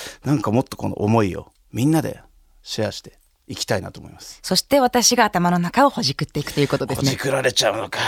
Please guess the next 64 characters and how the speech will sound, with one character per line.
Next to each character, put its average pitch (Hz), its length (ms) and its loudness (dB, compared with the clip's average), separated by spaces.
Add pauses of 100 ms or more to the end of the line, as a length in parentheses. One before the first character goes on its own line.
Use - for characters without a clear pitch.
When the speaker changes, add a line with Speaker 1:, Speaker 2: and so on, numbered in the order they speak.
(120)
Speaker 1:
ま 294 160 4
あ、 294 40 4
ど 285 160 2
ん - 40 -8
な - 140 0
感 220 260 -2
じ - 80 2
か 123 120 0
楽 113 180 2
し 151 120 4
み 151 40 6
や 123 80 6
け 98 100 2
ど 92 120 2
ね。 117 100 6 (240)
Speaker 2:
<laughs> - 200 -18
Speaker 1:
は 101 80 4
い。 - 20 8
Speaker 2:
岸 381 100 4
本 403 220 2
さ 359 120 6
ん 285 80 2
と 247 100 2
い 240 60 6
え 214 60 6
ば 156 160 4
ね、 170 220 2 (400)
ち - 100 2
ょ - 20 0
っ - 80 -6
と 160 80 -2
奇 - 160 0
抜 196 280 4
な、 294 140 2 (200)
Speaker 1:
は 113 180 4
い。 - 100 -4
Speaker 2:
そ 247 120 2
ん 277 80 6
な 294 100 6
服 269 220 -2
装 262 160 6
が 240 100 2
皆 226 200 0
さ 214 80 2
ん 160 60 4
お - 20 4
な 170 140 2
じ 180 100 0
み 202 100 2
か 277 160 2
と 156 300 0
思 170 200 4
う 117 120 6
ん - 20 6
で 143 140 2
す - 100 -2
け 156 100 0
れ 147 120 0
ど 147 100 0
も、 151 120 2
Speaker 1:
は - 40 4
い。 - 40 6
は - 40 4
い。 - 60 -4